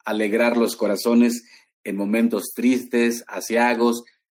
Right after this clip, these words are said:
Mi querido Elvis Jiménez, no me queda más que agradecerte que hayas estado aquí con nosotros en, eh, Xochicóscar, Collar de Flores. Me parece importantísima tu voz y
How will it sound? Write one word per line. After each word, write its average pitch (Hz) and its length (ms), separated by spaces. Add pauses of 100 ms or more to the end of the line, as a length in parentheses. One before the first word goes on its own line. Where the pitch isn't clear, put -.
(120)
Mi 104 160
querido 117 360
Elvis 110 260
Jiménez, 117 460
no 117 80
me 110 120
queda 107 220
más 107 240
que 107 80
agradecerte 113 920 (280)
que 113 80
hayas 110 200
estado 98 280
aquí - 180
con 95 200
nosotros 117 720 (380)
en, 120 540 (260)
eh, 110 160
Xochicóscar, 113 880 (200)
Collar 110 640
de 107 140
Flores. 123 680 (400)
Me 98 160
parece 104 840 (440)
importantísima 120 920
tu 110 120
voz - 540 (400)
y 113 300